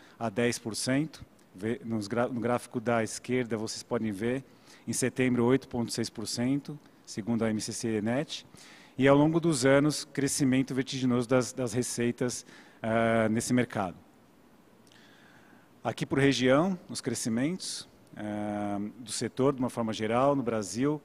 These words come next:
como vem crescendo o e-commerce, e no mundo todo. No gráfico em cinza, na parte inferior, ah, mostrando ao longo dos meses, depois do, com a entrada da pandemia, o que vem acontecendo,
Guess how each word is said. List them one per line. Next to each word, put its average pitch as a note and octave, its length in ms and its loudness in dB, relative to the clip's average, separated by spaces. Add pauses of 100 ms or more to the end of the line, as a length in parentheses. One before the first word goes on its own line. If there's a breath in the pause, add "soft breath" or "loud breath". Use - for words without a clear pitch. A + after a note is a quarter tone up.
como A2 180 -8
vem A2 140 -4
crescendo G#2+ 480 -6
o - 20 -4
e-commerce, C#3+ 540 0
e C3+ 80 0
no C3 120 4
mundo C3 320 4
todo. D#3+ 380 2 (580 loud breath)
No A#2 140 -2
gráfico C3+ 640 0
em B2+ 160 0
cinza, C3 600 0
na A#2 100 -2
parte A#2+ 340 -4
inferior, A#2+ 640 0 (140)
ah, A#2 260 0
mostrando A#2 500 -2
ao A#2 120 0
longo A#2+ 200 0
dos A2+ 200 -2
meses, B2+ 180 2
depois C3 220 0
do, A2+ 100 -8 (300)
com - 80 -2
a B2 40 2
entrada A#2+ 220 2
da A#2+ 80 2
pandemia, A#2 400 0
o A#2+ 40 0
que - 100 -10
vem A2+ 120 -2
acontecendo, B2+ 680 -2